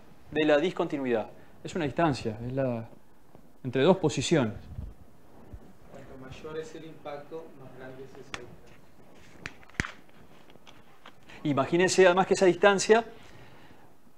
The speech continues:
Speaker 1: va a diferir en, en función de la posición relativa de los embalses. ¿No?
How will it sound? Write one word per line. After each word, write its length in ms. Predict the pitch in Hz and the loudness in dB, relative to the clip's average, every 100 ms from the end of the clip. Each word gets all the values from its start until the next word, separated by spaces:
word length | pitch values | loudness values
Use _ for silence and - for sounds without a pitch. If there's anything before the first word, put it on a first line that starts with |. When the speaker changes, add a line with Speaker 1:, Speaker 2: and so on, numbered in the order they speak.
| - - - | -20 -4 8
Speaker 1:
va 60 | 151 | 10
a 40 | |
diferir 560 | 185 - 175 190 208 226 | 10 8 6 6 4 4
en, 220 | 151 151 - - - - - | 0 0 -8 -20 -20 -20 -6
en 180 | 147 135 | -2 -2
función 460 | - 143 - 190 220 | -2 -2 6 8 12
de 100 | 214 | 12
la 140 | 160 | 12
posición 380 | 147 127 185 196 | 8 0 2 6
relativa 400 | 180 143 156 202 | 8 8 6 6
de 60 | |
los 140 | 220 - | 6 2
embalses. 520 | 131 156 - - - - - - - - - - - - - - | 4 4 2 -8 -16 -18 -20 -20 -20 -20 -20 -20 -20 -20 -20 -12
¿No? 160 | 202 | -10